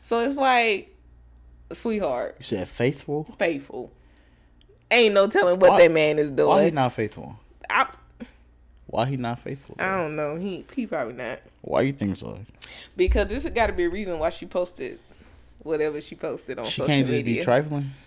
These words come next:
Speaker 1: She might be. You never know. But we gonna see. I'm,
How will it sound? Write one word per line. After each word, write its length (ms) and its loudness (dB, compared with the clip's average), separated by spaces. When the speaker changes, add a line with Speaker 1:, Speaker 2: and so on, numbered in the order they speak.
Speaker 1:
She 160 -6
might 360 -6
be. 100 -2
You 260 -4
never 280 0
know. 440 0
But 80 -10
we 140 -6
gonna 180 -6
see. 300 -10
I'm, 200 2